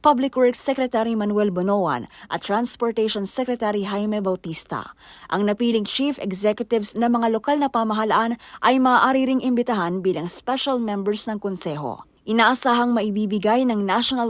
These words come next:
Organizing Council ang master plan para sa asean twenty twenty-six, kabilang narito ang estimated budget at communication mechanisms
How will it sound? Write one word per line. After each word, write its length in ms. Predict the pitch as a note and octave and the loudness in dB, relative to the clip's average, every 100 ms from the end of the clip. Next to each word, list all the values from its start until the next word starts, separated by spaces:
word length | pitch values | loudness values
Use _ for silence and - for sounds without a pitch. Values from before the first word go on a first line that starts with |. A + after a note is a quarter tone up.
| - | 2
Organizing 640 | C4 B3+ B3 A#3 G#3+ A3 | 2 2 0 0 -2 -4
Council 480 | G#3 F#3+ F#3+ - F#3 - | -2 -2 0 0 -2 -2
ang 160 | F#3 | -4
master 560 | F3+ F#3 A#3 - B3 A#3 | -2 -2 -2 -2 -2 -2
plan 320 | G3+ C#3 C3+ - - - | 0 0 -2 -12 -20 -2
para 240 | G#3 A#3 | 0 2
sa 160 | - G#3+ | 0 0
asean 400 | - B3 A#3+ A#3+ | 0 0 0 -2
twenty 240 | A#3 A3+ | -4 -4
twenty-six, 720 | A3+ G#3+ F3 E3 A#3+ - - - - | -4 -4 -4 -4 -4 -4 -8 -8 -10
kabilang 480 | D3+ D#3 G#3 G#3 G3 | -6 -2 0 0 0
narito 320 | F3 A#3 B3 | 0 0 2
ang 160 | G3 - | 2 2
estimated 640 | A3+ - C#4 B3 A#3 A3 F3+ | -2 0 -2 -2 -2 -4 0
budget 480 | G#3+ G#3+ F#3 C#3+ - - - | 0 2 0 -2 -8 -20 -6
at 160 | G3+ | -6
communication 720 | - D4+ C#4+ C4+ A#3+ A#3+ B3 G#3+ | 0 2 2 0 0 0 0 0
mechanisms 800 | G#3 G#3 G3+ G3+ D3+ - - | 0 0 0 -2 -4 -4 -6